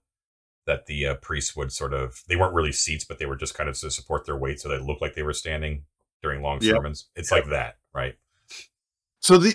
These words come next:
Speaker 2: none of these containment units are lying down. They're all more sort of
Speaker 1: Mm-hmm.
Speaker 2: vertical?
Speaker 1: They're all more vertical, yeah.
Speaker 2: Oh, oh,
Speaker 1: Mm-hmm.
Speaker 2: I see, I
Speaker 1: Yeah.
Speaker 2: see. So we can't really very easily prop an Axamander up in there because he'll just fall over.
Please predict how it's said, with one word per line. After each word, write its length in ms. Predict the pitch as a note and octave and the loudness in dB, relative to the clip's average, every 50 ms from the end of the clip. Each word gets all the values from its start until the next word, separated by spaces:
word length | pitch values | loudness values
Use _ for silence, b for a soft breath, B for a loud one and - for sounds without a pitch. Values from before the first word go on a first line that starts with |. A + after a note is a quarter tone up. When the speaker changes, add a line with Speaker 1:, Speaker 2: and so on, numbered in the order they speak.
| C#3+ | 12
Speaker 2:
none 220 | C#3 D3 E3+ G#3+ A#3 | 12 12 12 12 12
of 80 | A3+ | 10
these 140 | G#3+ G#3 E3 - | 10 8 6 4
containment 400 | - D3 - D3+ D#3 D3+ D3 C3+ | 2 2 4 6 8 8 8 8
units 220 | C3 B2+ A#2 - | 8 6 6 6
are 120 | A#2 G#2+ | 4 4
lying 540 | G2+ G2 G2+ G#2 G#2+ A2+ A2+ A2 G#2 G2 F#2 | 4 2 2 2 4 4 4 2 2 0 2
down. 340 | F#2+ F#2+ G2 G#2 A2+ B2+ C3 | 4 4 6 6 6 6 6
They're 140 | B2 G#2 G#2 | 4 4 6
all 240 | G#2 G#2+ G#2+ G#2 G#2 | 6 6 6 6 4
more 300 | G2+ F#2 G2+ G#2 G#2 G2+ | 2 0 0 2 2 2
sort 220 | F2 - - A2+ G2+ | 2 2 2 2 2
of 80 | F2+ D#2+ | 2 0
Speaker 1:
Mm-hmm. 140 | E2+ D#2+ F2 | 0 0 2
Speaker 2:
vertical? 400 | G2 G2+ G#2+ - - C3 C#3+ - | 4 4 2 2 2 0 2 4
Speaker 1:
They're 120 | F#2 E2+ | 6 6
all 60 | E2 | 6
more 160 | E2 E2 E2 | 6 4 2
vertical, 400 | D#2 D#2 D2 D2+ - - - - | 2 0 -2 -2 -4 -8 -12 -10
yeah. 80 | - - | -4 -2
Speaker 2:
Oh, 360 | C3+ C3 A#2 G#2+ G#2 G2 F2 - - A2 | 0 0 2 2 2 2 0 0 4 6
oh, 80 | A#2 | 8
Speaker 1:
Mm-hmm. 160 | A#2+ B2 A2 | 10 10 10
Speaker 2:
I 100 | G#2 A2 A2+ | 10 10 8
see, 240 | - - F#2 D#2+ D2+ - - | 6 4 0 -2 -2 -4 -2
I 60 | F#2+ | -2
Speaker 1:
Yeah. 40 | G2+ | 0
Speaker 2:
see. 260 | - - F#2 F2 D#2 C#2+ _ _ _ - - - _ _ _ _ _ _ _ _ _ _ _ _ _ _ _ _ _ - | 0 2 0 0 -2 -4 _ _ _ -20 -20 -20 _ _ _ _ _ _ _ _ _ _ _ _ _ _ _ _ _ 2
So 140 | - - C3+ | 6 10 12
we 100 | C3+ D3+ | 12 12
can't 260 | C#3+ - F3 D#3+ A#2 A#2 | 12 12 10 10 10 10
really 240 | B2+ B2+ B2 A2+ G#2 | 10 12 12 10 10
very 220 | E2+ A#2+ A2+ A2 | 10 10 10 10
easily 320 | G2 G#2 G#2+ G2 G2+ G#2 F2 | 8 6 2 2 2 0 2
prop 420 | - - A#2 G#2 F#2+ - - - | 4 6 8 8 8 6 2 0
an 100 | A2+ G#2 | 4 6
Axamander 600 | G#2+ G2+ G2+ - - G2 G2 F#2+ F#2 F2 F2 F2+ | 8 8 6 6 2 0 2 2 4 6 6 6
up 140 | F2+ - - | 6 4 2
in 100 | F2 E2 | 0 -2
there 320 | E2 D#2 D#2 D2+ D2+ - - - - - _ _ _ - | 0 0 0 -2 -2 -6 -8 -16 -20 -20 _ _ _ -8
because 220 | - E2 G2+ F2+ | -6 -4 -2 0
he'll 140 | F2 G2+ F2+ | 2 2 2
just 160 | E2+ F2 - | 2 0 0
fall 240 | - - F#2+ F2 F2 | 2 2 2 4 4
over. 320 | E2+ E2 D2 C#2 C2+ - | 2 0 -2 -4 -8 -10